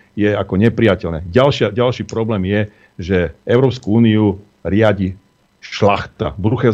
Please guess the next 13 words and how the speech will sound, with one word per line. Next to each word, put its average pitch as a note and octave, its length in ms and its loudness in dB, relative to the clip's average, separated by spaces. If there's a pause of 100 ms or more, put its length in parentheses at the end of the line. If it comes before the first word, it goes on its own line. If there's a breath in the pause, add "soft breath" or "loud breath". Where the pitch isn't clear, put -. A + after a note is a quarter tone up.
bruselská A#2+ 560 -2
šlachta, G#2+ 400 -2
nikým G#2+ 320 0
nevolená, A#2 640 2 (320 loud breath)
ničím B2+ 320 0
nevolená. G#2+ 560 0 (400 soft breath)
Oni A#2 160 4
sa A2+ 160 2
tam A2 160 2
nejakým G#2+ 240 0
spôsobom G2+ 480 -6
vyskytli, G2+ 560 0
e, F#2+ 60 -8